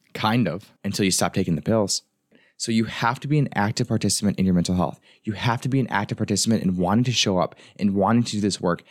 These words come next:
and wanting to do the emotional work and wanting to actually question the thoughts you have that aren't serving you in your life. Because if you're not there to help yourself, nobody else can help you. But you deserve help.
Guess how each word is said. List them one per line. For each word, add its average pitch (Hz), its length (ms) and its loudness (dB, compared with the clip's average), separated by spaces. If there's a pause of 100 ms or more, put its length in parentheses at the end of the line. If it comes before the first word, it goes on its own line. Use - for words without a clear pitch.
(100)
and 101 180 0
wanting 127 240 2
to 160 80 2
do - 20 0
the 123 100 0
emotional 101 380 0
work - 220 -2 (340)
and 113 140 2
wanting 139 240 2
to 135 260 0
actually 120 380 0
question 113 420 0
the 104 80 2
thoughts 98 320 0
you 104 60 0
have 92 180 0
that 92 160 -2
aren't 98 200 -2
serving 101 280 2
you 95 80 4
in 87 60 4
your 87 100 2
life. - 260 -4 (280)
Because 110 280 -2
if 123 160 -2
you're 135 80 0
not 127 260 2
there 120 280 2 (160)
to - 80 -10
help 110 160 0
yourself, 110 460 0
nobody 98 280 0
else 92 160 0
can 104 80 -2
help 101 200 0
you. 85 180 -2 (1300)
But 113 100 0
you 110 80 4
deserve 98 380 0
help. 98 300 0